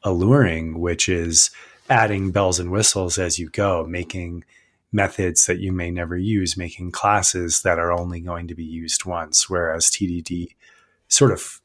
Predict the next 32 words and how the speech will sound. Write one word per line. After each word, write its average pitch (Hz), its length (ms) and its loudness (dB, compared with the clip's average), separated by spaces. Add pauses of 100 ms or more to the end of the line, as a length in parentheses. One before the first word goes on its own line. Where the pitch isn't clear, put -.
forces 139 680 4
you 92 80 0
to 85 100 -4
focus 127 680 2 (120)
on 90 240 -2
the 85 80 -6
task - 440 0
at 78 80 -6
hand 92 420 -4
in 90 180 -10
a 85 120 -8
really 95 480 -2 (440)
direct 90 560 2 (240)
way 92 360 4
that 85 240 -4
produces 92 560 0
results 90 560 0
and, 87 280 -6 (180)
and 104 260 0
forces 117 460 4
you 95 100 0
to - 80 -10
continue 123 540 0
to 95 80 -2
produce 87 500 -4
results 85 540 0 (480)
instead 113 380 4
of 95 120 0
thinking, 90 540 -6 (1600)
"Maybe 131 480 8
I 117 100 4
should 110 200 -2